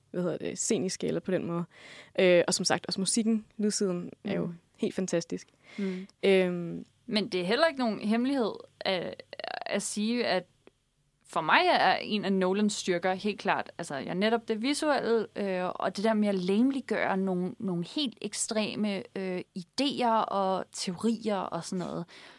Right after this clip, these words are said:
Speaker 2: Øh, men samtidig så skal man heller ikke kigge meget langt, øh, på sådan generelle sådan erkendelser fra, fra større sådan, øh, filmpriser og sådan noget, for at se, at Nolan,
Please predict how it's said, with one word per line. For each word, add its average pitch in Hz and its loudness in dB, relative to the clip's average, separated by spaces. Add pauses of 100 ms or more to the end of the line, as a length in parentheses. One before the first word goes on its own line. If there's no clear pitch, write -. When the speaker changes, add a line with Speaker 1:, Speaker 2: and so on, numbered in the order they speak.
(320)
Speaker 2:
Øh, 143 -2 (400)
men 190 0
samtidig 285 0
så 254 -6
skal 277 -4
man 240 2
heller 233 2
ikke 196 -4
kigge - -6
meget 214 4 (300)
langt, - -2
øh, 170 -4 (300)
på 185 -2
sådan 170 -4 (100)
generelle 185 2 (400)
sådan 185 -2
erkendelser 226 2
fra, 165 -2 (140)
fra 185 -4
større 190 2
sådan, 175 -2
øh, - -4
filmpriser 233 0
og 165 0
sådan 190 0
noget, 175 0
for 196 -2
at 135 2
se, 294 -4 (360)
at 196 0
Nolan, 240 4